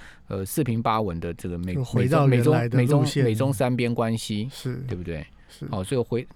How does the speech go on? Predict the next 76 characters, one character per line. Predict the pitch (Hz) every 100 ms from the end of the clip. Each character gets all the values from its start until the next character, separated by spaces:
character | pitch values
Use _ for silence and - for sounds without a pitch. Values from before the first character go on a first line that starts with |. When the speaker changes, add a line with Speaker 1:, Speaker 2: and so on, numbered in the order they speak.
| -
Speaker 1:
当 | 220
然 | 214
不， | 208
不 | 190 -
见 | 190 208
得 | 135
会 | 151 147
完 | 117 139
全 | 143
回 | 131
到 | 120
美 | 107
中， | 104 123 135 - - - - -
美 | 156 139 117
国 | 123
过 | 135 170
去 | 135 143 120
的 | 107 98
这 | -
种 | 98 80
关 | 107 101
系， | 104 107
因 | 120
为 |
我 | 196 110
觉 | 127
得 | 135 156 170 - - - -
呃， | - 131 117
美 | 147 135
国 | 147
跟 | 175 190
中 | 196 180
国 | 143
的 | 139
交 | - 143
恶 | 147 160 131 95
哈， | 101 90
恐 | 90 117 110
怕 | 165
也 | 131
不 | 87 110 120
会 | 147
是， | 127 - 127
呃， | 113 98 90
谁 | 92 - 113
当 | 131 135
选 | 135 90
之 | 87
后 | 113
这 | 110
个 | 117
情 | - 92
势 | 98 117
就 | 107
会 | 104
扭 | 90 80
转， | 85 104 85 87
因 | 113
为 | 156
它 | -
可 | 113
能 | 110 110
会 | 143
是 | 147 131
一 |
个 | 117 120 - - - -
很 | -
明 | 110 135
显 | 175 151 101
的 | 95
国 | 107
家 | 117 135
战 | 131 147 113
略 | 110
的 | 87
问 | 87